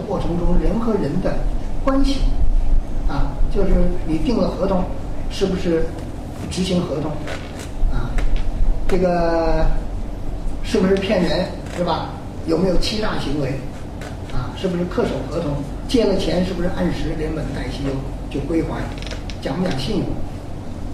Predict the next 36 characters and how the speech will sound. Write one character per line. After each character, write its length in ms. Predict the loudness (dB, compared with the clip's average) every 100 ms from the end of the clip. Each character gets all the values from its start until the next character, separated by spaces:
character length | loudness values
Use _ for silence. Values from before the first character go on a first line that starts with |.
| -8 -6
这 120 | -2 -2 -2 0
也 220 | 0 0
是 160 | 0 -2
经 280 | 0 0 2
济 160 | 0
啊。 80 | -2 -2 -2 -4 -4 -6 -6 -6 -8 -6
经 140 | -4 -2 0 0
济 140 | 2
的 100 | 2
内 300 | 2 2 2
涵， 280 | 0 -2 -4 -6 -8 -8 -8
它 140 | -6
是 140 | -6
很， 180 | -6 -6 -6 -8 -8 -10 -10 -8
它 100 | -6
是 120 | -2 -2
多 200 | 0 0
方 180 | 2 2
面 200 | 2 0
的， 80 |
是 100 | -2
一 100 | -4 -4
个 100 | -4 -6 -8
整 240 | -4 -2 0
体 80 | 0
性 160 | -2
的 120 | -4 -6
概 80 | -8
念。 80 | -8 -8 -10 -10 -10 -10 -10 -10 -10 -10 -10 -10 -10 -10 -8
所 180 | -2 0
以 40 |
这 160 | 2 2
个 120 | 2 0 -2 2
义 220 | 4 4
和 240 | 2 2
人 560 | 2 2 -2 -4 -4 -4